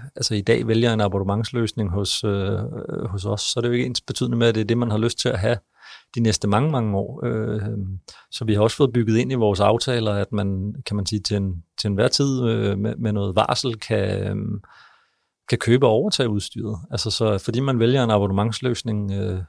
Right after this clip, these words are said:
nu, så kan det jo godt være, at man om tre år, eller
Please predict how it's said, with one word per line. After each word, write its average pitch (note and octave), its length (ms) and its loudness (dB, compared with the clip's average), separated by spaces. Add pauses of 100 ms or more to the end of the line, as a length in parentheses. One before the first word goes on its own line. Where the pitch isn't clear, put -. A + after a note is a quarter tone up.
(300)
nu, C3+ 200 6 (760)
så - 160 -8
kan C3+ 120 -2
det A#2 60 2
jo G#2 80 0
godt A2 180 4
være, A#2+ 120 2
at B2 60 0
man G#2 160 0
om F#2+ 120 -2
tre C#3+ 360 0
år, - 280 -10
eller - 320 -10